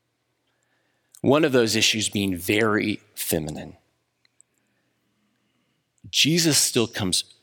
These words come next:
very close to these women. His understanding of what you go through is not limited in the way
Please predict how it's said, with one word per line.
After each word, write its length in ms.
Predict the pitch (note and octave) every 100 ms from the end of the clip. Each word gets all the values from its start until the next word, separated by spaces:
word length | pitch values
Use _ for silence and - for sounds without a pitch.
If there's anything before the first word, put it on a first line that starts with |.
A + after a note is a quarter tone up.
| _
very 520 | G2+ F#2 F#2 G2+ F2+
close 760 | - - - - - - - - -
to 100 | -
these 220 | - -
women. 240 | - - _ _ _ _ _ _ _ _ _ _ _ _ _ _ _ _ _ _ _ _ -
His 520 | - - - F3+ F3+
understanding 760 | E3+ C#3+ - - G#2+ G#2 G2+ G2
of 100 | F#2+
what 180 | G2
you 180 | - G#2+
go 200 | G2 F2+
through 240 | F2 G2 F#2+
is 160 | F#2
not 300 | F2 F#2 G2
limited 580 | C#3 B2 B2 - D#2 D#2
in 160 | - E2+
the 100 | D#2
way 440 | D#2+ D#2+ D2+ -